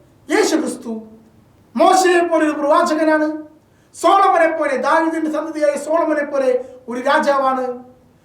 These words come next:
മെൽക്കിസെദെക്കിനെ പോലെ ഒരു പുരോഹിതനാണ് എന്നുള്ള വസ്തുതയും കൂടി ജ്ഞാനികളുടെ സന്ദർശനം നമ്മെ പഠിപ്പിക്കുന്നു. പ്രിയപ്പെട്ട സഹോദരങ്ങളെ, നമ്മൾ കുടുംബങ്ങളിൽ നക്ഷത്രങ്ങൾ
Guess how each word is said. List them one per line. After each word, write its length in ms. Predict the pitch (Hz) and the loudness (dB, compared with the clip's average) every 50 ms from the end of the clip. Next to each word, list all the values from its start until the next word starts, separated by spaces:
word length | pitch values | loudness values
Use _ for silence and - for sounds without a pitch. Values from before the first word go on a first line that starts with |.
| _ _ _ - 254 | _ _ _ -2 2
മെൽക്കിസെദെക്കിനെ 1000 | 302 339 - - - - 320 320 330 330 320 311 - - - 311 302 285 285 269 277 - | 2 2 2 2 -2 -4 -4 -4 -2 -2 -2 -2 -2 -4 -4 -4 -2 -2 -2 -2 -2 -2
പോലെ 220 | 285 277 262 254 247 233 226 - - - - - - - 233 | -2 0 2 2 2 2 0 -4 -10 -16 -20 -20 -8 -4 -4
ഒരു 120 | 247 - - - - | -2 -2 -4 -6 -6
പുരോഹിതനാണ് 720 | 254 277 330 392 415 - 359 320 294 277 269 262 254 254 247 247 247 | -4 0 2 2 4 4 2 2 2 2 2 2 0 0 0 -2 -2
എന്നുള്ള 200 | 254 254 254 254 254 | -2 -2 -2 -2 -2
വസ്തുതയും 420 | 240 - - - 247 240 233 233 233 226 | -2 -4 -4 -4 -4 -4 -4 -4 -4 -6
കൂടി 180 | 220 220 226 220 220 - - - - - - _ 240 | -6 -6 -8 -10 -12 -14 -18 -20 -20 -20 -14 _ -2
ജ്ഞാനികളുടെ 600 | 254 277 302 330 349 349 349 339 320 311 302 254 233 | 2 4 4 4 4 4 2 2 0 0 0 -2 -2
സന്ദർശനം 420 | 247 254 240 - 233 226 226 220 214 - - - - - - _ - | -4 -4 -4 -6 -4 -4 -4 -6 -6 -8 -12 -16 -20 -20 -16 _ -2
നമ്മെ 160 | 226 233 240 240 233 | 0 0 0 0 -2
പഠിപ്പിക്കുന്നു. 500 | 220 233 214 220 220 208 214 202 180 165 - - - - - _ _ _ _ _ _ _ _ _ _ _ _ _ _ _ _ _ _ _ _ | -4 -4 -4 -4 -6 -6 -6 -8 -8 -12 -14 -18 -20 -20 -20 _ _ _ _ _ _ _ _ _ _ _ _ _ _ _ _ _ _ _ _
പ്രിയപ്പെട്ട 280 | - 311 311 349 330 - 294 | -4 -2 0 0 0 0 0
സഹോദരങ്ങളെ, 480 | 285 277 262 262 254 240 240 233 233 247 - - - - - - - - _ _ _ _ _ _ _ _ | 0 0 0 2 2 0 0 0 -2 -2 -4 -6 -10 -14 -18 -20 -20 -20 _ _ _ _ _ _ _ _
നമ്മൾ 200 | - 330 381 392 370 - - | 0 2 2 2 0 0 0
കുടുംബങ്ങളിൽ 500 | 381 - 415 392 392 381 370 381 359 370 359 320 320 | 0 2 2 2 2 2 2 0 0 0 0 0 0
നക്ഷത്രങ്ങൾ 480 | 311 320 339 320 349 311 302 294 285 | 0 0 -2 -2 -2 -2 -2 -2 -4